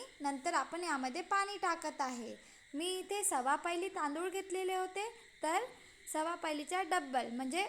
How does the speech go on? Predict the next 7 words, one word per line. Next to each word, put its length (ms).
अडीच 340
पायली 400
पाणी 240
टाकलेले 480
आहे 320
किंवा 320
ज्या 300